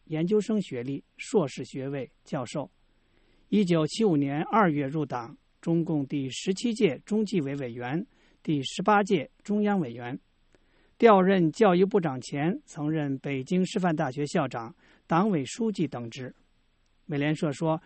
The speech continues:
这是袁贵仁二零一三年上任后，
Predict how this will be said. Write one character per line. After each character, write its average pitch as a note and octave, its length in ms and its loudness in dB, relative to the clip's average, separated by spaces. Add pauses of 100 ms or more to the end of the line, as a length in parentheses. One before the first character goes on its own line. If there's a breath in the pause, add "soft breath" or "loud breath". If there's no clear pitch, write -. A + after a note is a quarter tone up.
(120)
这 F#3+ 140 2
是 D#3 260 0
袁 D#3+ 240 2
贵 G#3+ 160 6
仁 D3+ 320 2 (120)
二 F#3 200 6
零 D3 140 2
一 G3 140 2
三 A3 220 0
年 D3 200 0
上 D3 180 -4
任 C#3+ 160 -4
后， D#3 260 -2